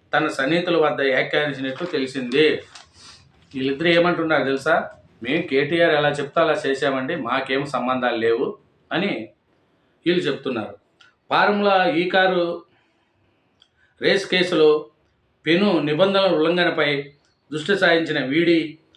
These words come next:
అధికారులు కేటీఆర్ను ఈ నెల ఏడవ తేదీన విచారణకు రావాలంటూ ఇప్పటికే స-, సమన్లు జారీ చేసిన విషయం తెలిసిందే. రెండు మూడు తేదీల్లో వీడీ విచారణకు హాజరవ్వాల్సిన ఉన్నప్పటికీ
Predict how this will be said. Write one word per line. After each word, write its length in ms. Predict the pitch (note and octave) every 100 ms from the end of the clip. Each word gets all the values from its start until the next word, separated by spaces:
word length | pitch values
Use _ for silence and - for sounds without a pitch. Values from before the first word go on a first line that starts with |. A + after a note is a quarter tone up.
| _ -
అధికారులు 540 | C3+ F3+ F#3+ F3 D3+
కేటీఆర్ను 600 | C#3+ E3 F3 F3 D#3+ D3+
ఈ 60 | D3
నెల 200 | D3 D#3+
ఏడవ 340 | C#3+ D#3 F#3
తేదీన 420 | F#3 E3 D3+ D3
విచారణకు 480 | C#3 C3+ F#3 F3+ E3
రావాలంటూ 720 | D3+ C#3+ D3 C#3 C3 C3 C3 - _ _ -
ఇప్పటికే 440 | B2+ F3 F3 F3
స-, 240 | E3+ - -
సమన్లు 800 | - - D3 D#3 D#3+ D#3 D#3 F#3+
జారీ 280 | G3+ C#3 D#3
చేసిన 540 | F3+ D#3 C#3+ C3+ C#3 C3+
విషయం 300 | C3 F#3+ F3
తెలిసిందే. 760 | C#3 C3 C3 B2+ D3+ D3 - _ _ _ _ _ _ _ _ C3
రెండు 200 | D#3 G3
మూడు 220 | G#3 G#3
తేదీల్లో 520 | G3+ F#3 F#3 F#3 F3+
వీడీ 340 | D3+ E3 F#3
విచారణకు 720 | F#3 F3+ F#3 F3 E3 D3+ D3+ C3
హాజరవ్వాల్సిన 1040 | D3 E3+ F3 E3 D#3+ D#3+ D#3 D#3 C#3+ C3+ -
ఉన్నప్పటికీ 680 | C3+ D#3+ D#3+ E3 D#3 C#3+ D3